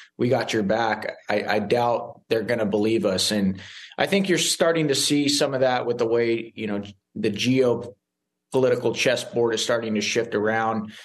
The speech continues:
um, from countries that have worked with the United States,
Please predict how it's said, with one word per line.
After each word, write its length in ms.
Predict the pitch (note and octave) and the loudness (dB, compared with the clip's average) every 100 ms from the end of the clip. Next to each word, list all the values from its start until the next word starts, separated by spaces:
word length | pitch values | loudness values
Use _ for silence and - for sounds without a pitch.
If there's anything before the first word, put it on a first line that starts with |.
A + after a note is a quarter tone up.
| - - - | -20 -20 -4
um, 420 | G#2+ G#2+ G2+ F#2 - - - - - | 0 2 0 -4 -8 -14 -16 -18 -8
from 140 | - A#2 | -4 -2
countries 480 | C3+ C3+ C3+ C3 B2 | -2 -2 0 0 2
that 120 | A#2 | 2
have 100 | G#2 | 2
worked 300 | A2+ C3 C3 | 2 0 0
with 100 | B2+ | -2
the 80 | A#2+ | 0
United 400 | A#2 A#2+ A#2 A2+ | 0 2 0 0
States, 760 | - - A#2 A#2 - - - | 0 2 2 0 -2 -2 -6